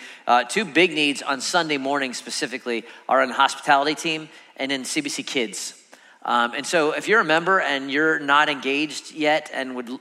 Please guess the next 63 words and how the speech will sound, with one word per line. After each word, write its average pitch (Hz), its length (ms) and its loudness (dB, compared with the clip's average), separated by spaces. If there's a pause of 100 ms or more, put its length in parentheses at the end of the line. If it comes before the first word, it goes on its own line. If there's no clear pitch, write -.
uh, 113 280 2
we 135 80 -6
need 143 300 -8
you 120 60 -10
to 101 80 -14
be, 90 260 -14 (160)
um, 107 300 -10
really, 139 220 -2
and 123 100 -2
you've 160 180 -6
committed 151 420 -2
to 175 120 -6
be 117 240 -2
if 110 100 -10
you're 127 140 -2
a - 20 -2
member. 123 300 0
So 127 260 -2 (300)
we 175 80 2
would 214 80 4
ask 170 240 2
you 165 60 -2
to 151 40 0
join 147 400 -2
one 147 100 0
of 143 40 -4
those 139 180 0
teams 147 380 -8
if 143 100 -8
possible. 147 540 0 (320)
Um, 127 240 4
you 139 60 0
don't 180 100 2
have 170 140 -4
to 170 80 -12
be 180 80 -2
a 175 40 -2
great 165 240 -4
teacher 175 560 -4
or 156 140 2
anything. 165 560 -4
I 143 60 2
mean, 139 120 -2
if, 135 180 -4 (280)
if 143 100 -8
you're 156 120 2
not 170 160 4
a 123 40 2
friendly 131 340 -2
person, 110 460 -2 (500)
let's 131 220 -4
counsel 160 340 2
you, 120 160 -2
but 131 140 -2
then 147 160 2
don't 156 240 2
jump 139 160 0
on 131 80 0
hospitality. 127 600 4 (260)
But 170 140 6
I 165 40 6
mean, 156 220 0 (220)
uh, 127 260 6